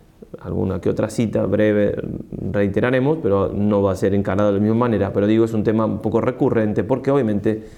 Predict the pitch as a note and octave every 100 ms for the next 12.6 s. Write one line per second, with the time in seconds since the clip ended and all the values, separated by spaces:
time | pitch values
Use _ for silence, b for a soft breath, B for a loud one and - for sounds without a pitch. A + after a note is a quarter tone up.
0 | B B - - A2+ A2 - B B B
1 | - B2 A2 A2 G#2 G2+ A2+ A#2+ G2 F#2+
2 | F#2 F#2+ F#2 F2+ F#2 G#2 G2 F#2 F2 -
3 | - G2 G#2 G#2 A2+ C3+ B2 A#2 G2+ G2
4 | G2+ G2 F#2+ F#2 F#2 F#2 - G#2 B2+ A#2+
5 | - G#2+ - B B B B B - -
6 | - G2 G2+ G2 G2+ G2+ F#2+ G#2 - -
7 | G#2 G2 F2+ - G2+ F#2+ F#2+ G#2+ G2+ A2
8 | G#2 B2+ A2 F#2 F2+ - - - - G#2+
9 | G2 F#2+ G#2 G#2 G#2 A2 A2+ A2 A#2+ A#2+
10 | A2 C#3 A2+ G2 A2+ G#2+ G#2+ G2 A2 A2
11 | A#2 A#2 B2 G2+ G#2 G2+ A2 F#2+ F#2 G#2+
12 | A2 C#3+ - - -